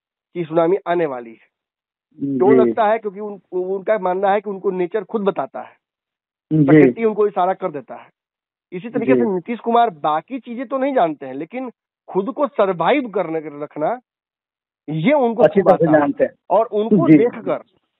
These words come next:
Speaker 1: ये बाकी दल भी इस गठबंधन में आए हैं और उनके जाते ही ये सारे एक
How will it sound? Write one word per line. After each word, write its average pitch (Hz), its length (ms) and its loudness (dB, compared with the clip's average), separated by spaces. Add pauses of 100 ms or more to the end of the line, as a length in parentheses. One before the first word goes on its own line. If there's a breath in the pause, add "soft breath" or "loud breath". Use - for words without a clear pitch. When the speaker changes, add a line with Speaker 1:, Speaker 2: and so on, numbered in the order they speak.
Speaker 1:
ये 180 140 -2
बाकी 185 420 0
दल 202 260 0
भी 180 320 -6 (140)
इस 175 140 -18
गठबंधन 165 460 -4
में 175 100 0 (100)
आए 160 260 -4
हैं 247 160 -2 (1080)
और 214 140 4
उनके 220 420 -6
जाते 180 460 -2
ही 220 200 -6
ये 190 80 -2
सारे 240 760 -4
एक 226 180 -4